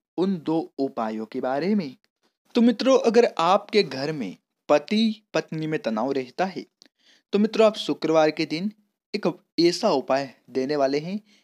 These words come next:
जिससे यह तनाव और झगड़े दूर हो जाएंगे। तो मित्रों, शुक्रवार के दिन अपने शयन कक्ष में, यानी कि जहां आप सोते हैं,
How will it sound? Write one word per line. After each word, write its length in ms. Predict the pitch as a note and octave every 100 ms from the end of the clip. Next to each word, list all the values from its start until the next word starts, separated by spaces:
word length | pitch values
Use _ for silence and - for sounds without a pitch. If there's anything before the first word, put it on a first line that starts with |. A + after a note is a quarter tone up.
| _ D3+
जिससे 340 | A#3 A#3+ A3+
यह 180 | G#3 F#3
तनाव 480 | F#3 B2+ B2 D#3+ - -
और 60 |
झगड़े 380 | D3+ C3+ B2 E3+ - _ _
दूर 240 | C#3 D#3+ B2+
हो 140 | A2
जाएंगे। 360 | G2+ G#2 B2+ - _ _ _ - - _ -
तो 60 |
मित्रों, 320 | A#3 A#3+ B3
शुक्रवार 640 | C4+ G#3+ G3+ F#3 D3+ E3 G#3+
के 120 | G#3+
दिन 200 | E3+ C#3+ -
अपने 260 | D#3+ G3+ G#3
शयन 340 | - D#3 F3
कक्ष 320 | E3 D3 -
में, 260 | C#3 G#2+ G2+ -
यानी 320 | C3+ C3+ C#3
कि 100 | C#3
जहां 260 | C#3+ C3 C3+
आप 120 | C#3
सोते 400 | - C3 C3+ F#3
हैं, 240 | F3+ C#3